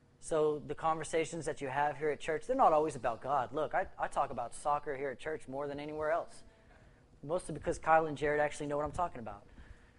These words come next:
I love you guys. <laughs> You know, but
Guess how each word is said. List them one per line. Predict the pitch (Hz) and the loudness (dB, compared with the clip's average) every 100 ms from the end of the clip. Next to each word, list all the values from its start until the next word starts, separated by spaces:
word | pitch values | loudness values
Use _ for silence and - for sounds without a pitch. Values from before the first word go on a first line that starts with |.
| - - | -20 -6
I | |
love | 151 135 | -2 -2
you | 127 | -4
guys. | 113 110 - - - - - - - - - - - - - | -8 -8 -12 -14 -18 -20 -20 -20 -20 -14 -12 -12 -14 -16 -8
<laughs> | - - 269 - - - - - - - - - - - - - - - - - | -8 -6 -10 -10 -18 -16 -16 -16 -18 -20 -20 -20 -20 -20 -20 -18 -18 -20 -16 -2
You | 277 | 12
know, | 254 254 202 | 12 12 12
but | 269 254 - | 12 12 2